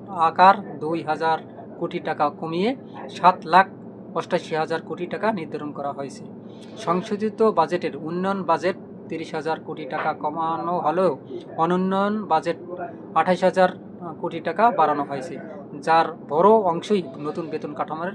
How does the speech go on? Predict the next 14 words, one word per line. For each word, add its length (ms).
বাস্তবায়নের 480
ব্যয় 220
হবে। 160
চলতি 280
অর্থ 280
বছরের 420
মূল 220
বাজেটের 440
বেতন 300
ভাতা 260
খাতে 260
চৌরাশি 400
হাজার 320
একশো 400